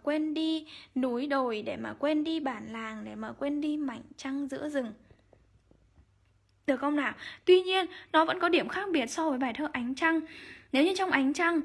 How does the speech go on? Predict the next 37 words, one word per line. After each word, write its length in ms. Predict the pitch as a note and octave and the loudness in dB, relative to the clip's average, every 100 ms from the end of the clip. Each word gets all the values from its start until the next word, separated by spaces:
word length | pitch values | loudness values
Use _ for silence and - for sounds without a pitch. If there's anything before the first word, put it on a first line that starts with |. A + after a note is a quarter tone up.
| - - - | -4 -16 -2
thì 240 | C#4+ C4+ | 2 4
hình 180 | C#4 A#3+ | 2 0
ảnh 240 | G#3+ G#3 - | -6 -10 0
trăng 260 | D4+ D#4 | 4 4
là 120 | C#4+ | 2
một 140 | G#3+ G#3+ | -2 -6
cái 100 | A#3 | 0
hình 180 | C4+ A#3 | 0 0
ảnh 260 | - A3 - - _ _ - | -6 -10 -14 -20 _ _ -2
xuất 180 | - G4 | 0 2
hiện 240 | F4+ F#4 | 2 0
xuyên 300 | - F4+ F4 | 0 0 0
suốt 280 | - G#4 A4+ - - - - | 2 2 2 -2 -18 -16 0
và 380 | B3+ C4+ B3 A#3 | 2 4 4 2
nó 160 | B3+ | 0
giống 220 | C4 B3+ | 2 2
như 120 | D#4 F4+ | 4 2
là 100 | B3 | 2
nhân 240 | C#4 D#4+ | 4 2
vật 100 | C4 - | 0 0
chính 260 | C#4 C4 | 2 4
vậy. 180 | G#4 - - - - - _ | 2 0 -2 -18 -20 -20 _
Thì 140 | D#4+ | 2
ở 140 | C4 A3+ | 4 4
đây, 280 | C#4+ E4 C#4+ - | 4 4 0 -2
mảnh 360 | C#4 C#4 A#3 A#3+ | 2 2 2 -6
trăng 300 | - E4 F4 | -2 0 0
giữa 220 | D4+ C4+ | 0 -2
rừng 280 | E4 D4+ B3 A3+ - | 0 2 0 -4 -6
nó 100 | C4 C4+ | -2 0
chỉ 140 | C4 | -2
là 160 | A3+ A3 | -2 0
một 320 | A#3+ B3+ A#3+ | 2 2 2
trong 220 | D#4+ D#4 | -2 0
những 180 | C#4+ C#4+ | 0 -2
yếu 320 | D4 C4 A#3+ | -4 -4 -4
tố 460 | D4 C4 A#3 C#4 G4 | -2 0 2 0 -4